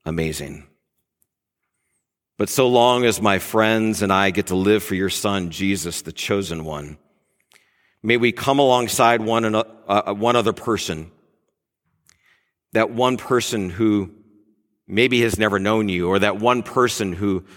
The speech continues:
maybe they've walked away from you. I pray, Father God, that you would help us as a church to ask that question, "Who's your one?" That we may come alongside of them.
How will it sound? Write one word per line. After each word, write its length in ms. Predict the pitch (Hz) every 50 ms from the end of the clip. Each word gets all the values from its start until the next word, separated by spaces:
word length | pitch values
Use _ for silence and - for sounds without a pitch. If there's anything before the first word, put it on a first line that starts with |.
| - _
maybe 260 | - 110 110 113 110 98
they've 220 | 98 101 87 82
walked 320 | 92 104 98 95 - -
away 240 | 98 87 87 90 87
from 260 | - - 110 101 98
you. 240 | 92 85 80 76 71 - _ _ _ _ _ _ _ _ _ _ _ _ _ _ _ _ _ _ _ _ _ _ _ _ _ _ - -
I 80 | - 104
pray, 280 | - - 143 127 127
Father 280 | - - 120 120 113 113
God, 360 | 95 104 98 95 95 92 87
that 100 | 101 101
you 160 | 98 110 117
would 100 | 110 101
help 400 | - - - 117 110 - - -
us 240 | 95 131 143 135 - -
as 180 | - 101 -
a 40 | 92
church 560 | - - - - 90 73 - - - - - _ _ _ _ _ _ _ _ _ _ _ _ _ _ _ -
to 100 | - - - -
ask 260 | 117 123 117 - -
that 180 | 117 104 -
question, 480 | - - 120 101 - - - - 90 87
"Who's 500 | 85 - - 131 127 131 131 120 107 92
your 220 | 107 101 98 98
one?" 480 | 90 80 80 90 87 82 82 76 69 - _ _ _ _ _ _ _ _ _ _ _ _ _ _ _ _ _ _ -
That 160 | 101 101 95
we 160 | 104 120 135 135
may 180 | 123 123 113
come 240 | - - - 120 107
alongside 600 | 107 101 101 101 104 101 92 - - 92 98 98
of 100 | 95 82
them. 300 | 85 78 - 82 73